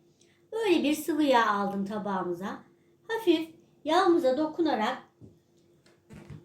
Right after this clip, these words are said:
hamurumuzdan küçük parçalar alacağız ve sanki böyle bezeler yapıyormuş gibi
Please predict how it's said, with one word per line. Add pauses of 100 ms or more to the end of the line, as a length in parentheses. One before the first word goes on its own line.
(320)
hamurumuzdan
küçük
parçalar
alacağız (760)
ve (400)
sanki
böyle
bezeler
yapıyormuş
gibi